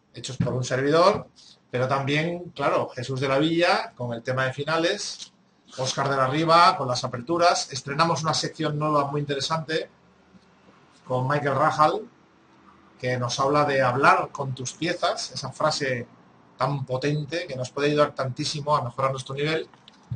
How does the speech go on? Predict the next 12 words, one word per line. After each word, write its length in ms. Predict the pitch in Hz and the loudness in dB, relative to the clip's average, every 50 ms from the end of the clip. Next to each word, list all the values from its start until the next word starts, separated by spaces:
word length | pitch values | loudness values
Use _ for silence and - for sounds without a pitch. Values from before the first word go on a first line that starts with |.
| - - - _ _ _ _ - - | -10 -12 -16 _ _ _ _ -14 -10
En 80 | 131 131 | -10 -6
general, 300 | 151 147 170 190 208 208 | -2 2 6 6 8 8
un 120 | 196 185 | 6 6
número 240 | 196 196 196 190 190 | 6 6 6 6 6
muy 140 | 180 180 - | 4 2 0
completo, 480 | - 165 151 139 165 170 170 202 196 | 0 0 0 2 2 2 2 2 -2
seguro 260 | - - 151 160 170 | -2 -2 -2 0 0
que 80 | 160 160 | 0 -2
me 60 | 156 | -4
estoy 160 | 143 - 156 | -6 -4 -4
dejando 340 | 147 147 143 151 143 143 135 | -4 -2 -4 -4 -6 -6 -6
cosas, 560 | - 147 - - 185 208 208 - - - - | -6 -4 -4 -2 -2 -2 -4 -4 -8 -10 -14